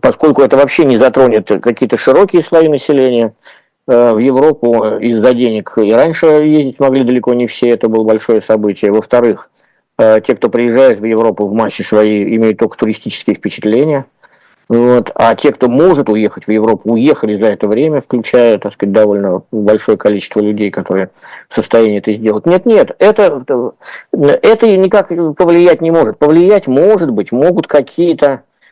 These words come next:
э, позитивные сигналы. Это да, но они должны быть очень точечными. Не в плане там, э, отмены виз. Отмены виз не будет ни сейчас, ни через, ну, в смысле, изменения визового режима, возвращение к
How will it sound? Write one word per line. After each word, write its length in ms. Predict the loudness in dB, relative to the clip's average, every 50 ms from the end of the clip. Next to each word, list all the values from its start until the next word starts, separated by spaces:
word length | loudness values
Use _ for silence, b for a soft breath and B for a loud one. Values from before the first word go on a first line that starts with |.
| _ _ _ -2
э, 220 | 2 2 2 2
позитивные 840 | 0 _ -2 -2 0 -2 -4 -4 -4 -2 -2 0 0 0 0 -2 -2
сигналы. 720 | -2 -2 -2 -2 0 0 0 0 -2 -2 -4 -6 -10 -16 _ _ _ -6
Это 200 | -4 -2 0 0
да, 240 | 2 2 2 2
но 100 | 0 0
они 160 | 0 0 0 2
должны 300 | 4 2 2 2 2 0
быть 160 | 0 0 0
очень 320 | 0 -2 -2 0 -2 -4 -2
точечными. 760 | 0 0 0 0 -2 -8 -16 -14 -14 -16 -16 -18 -20 -20 _ _ _ -8
Не 260 | -6 -4 -2 -2 -2
в 100 | -2 0
плане 320 | 0 0 2 0 0 -2
там, 300 | 0 0 -2 -2 -4 -8 b b b b b b -2
э, 60 | 0
отмены 680 | 2 2 2 2 0 -2 -2 -2 0 0 2 2 2 0
виз. 280 | 0 -2 -4 -4 -4 -4
Отмены 380 | -4 -2 0 0 2 2 2
виз 200 | 2 0 0 0
не 120 | 0 -2 0
будет 280 | 2 2 2 0 0
ни 60 | -2 -6
сейчас, 440 | -6 -8 -6 0 0 0 0 0
ни 100 | -2 -6
через, 360 | -6 -4 -4 -2 -2 -4 -4 -4
ну, 220 | -2 0 0 0
в 60 | 0 0
смысле, 280 | -2 -2 0 0 -2
изменения 420 | 0 0 2 2 2 2 2 0 0
визового 320 | 0 0 0 0 0 0
режима, 320 | 0 0 0 0 0 0 -2
возвращение 920 | -2 -2 -2 0 2 2 2 2 0 0 -2 -2 -2 -2 0 -2 -4 -6 -8
к 360 | -4 -2 -2 -2 -2 -4